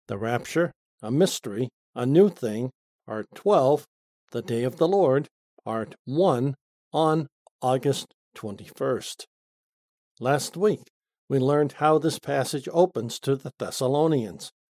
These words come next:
It reads, "Now on the topic of times and seasons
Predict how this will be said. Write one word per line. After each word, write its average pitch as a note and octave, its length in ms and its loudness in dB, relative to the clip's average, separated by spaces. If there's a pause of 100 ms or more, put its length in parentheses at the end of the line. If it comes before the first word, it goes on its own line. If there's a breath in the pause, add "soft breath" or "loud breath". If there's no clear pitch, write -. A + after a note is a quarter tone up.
(260)
It D3 160 -4
reads, C#3+ 560 -2 (640)
"Now C3+ 320 0
on C#3+ 240 -2
the A#2+ 80 -2
topic C3 480 -2
of G#2+ 220 -10
times C#3 440 0
and D#3 240 -2
seasons A#2+ 640 -4